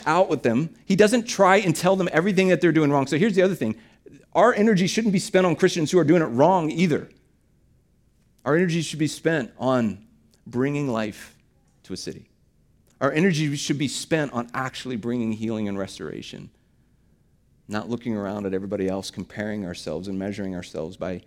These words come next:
what they do and don't do. Now, I'm not saying we do this, but I'm saying this is what I was feeling in my heart as I read this, feeling my own soul about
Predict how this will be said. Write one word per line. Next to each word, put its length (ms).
what 180
they 140
do 180
and 100
don't 220
do. 240
Now, 80
I'm 60
not 120
saying 220
we 80
do 120
this, 440
but 100
I'm 100
saying 240
this 140
is 80
what 160
I 120
was 160
feeling 300
in 60
my 120
heart 200
as 120
I 60
read 240
this, 380
feeling 380
my 100
own 300
soul 400
about 320